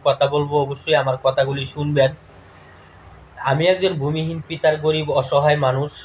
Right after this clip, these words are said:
আমি একজন ভূমিহীন পিতার সন্তান। আমি একজনের কাছ উদ্দেশ্য করে আজকে ভিডিওটা বানাতেছি, আমাদের নেত্রকোনার জনপ্রিয় ব্যারিস্টার কাউসার কামাল স্যার। আপনার উদ্দেশ্য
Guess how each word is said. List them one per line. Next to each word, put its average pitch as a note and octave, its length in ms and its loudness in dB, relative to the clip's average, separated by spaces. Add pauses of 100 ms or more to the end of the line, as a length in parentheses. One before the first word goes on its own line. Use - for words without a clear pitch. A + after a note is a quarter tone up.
(140)
আমি C3 180 -4
একজন C#3 260 -2
ভূমিহীন C3+ 400 -2
পিতার C#3+ 360 0
সন্তান। C#3+ 340 0 (1300)
আমি C#3+ 280 0 (100)
একজনের D3+ 460 0
কাছ D3+ 180 0 (120)
উদ্দেশ্য C#3+ 380 -2
করে D3+ 160 4
আজকে C#3+ 300 2
ভিডিওটা D3 400 2
বানাতেছি, C#3 520 -2
আমাদের C3 320 0
নেত্রকোনার C#3 720 -2
জনপ্রিয় C#3 540 0
ব্যারিস্টার C3 480 -2
কাউসার B2+ 340 0
কামাল C3 260 0
স্যার। C3 200 2 (380)
আপনার C#3 340 -2
উদ্দেশ্য C#3+ 300 -2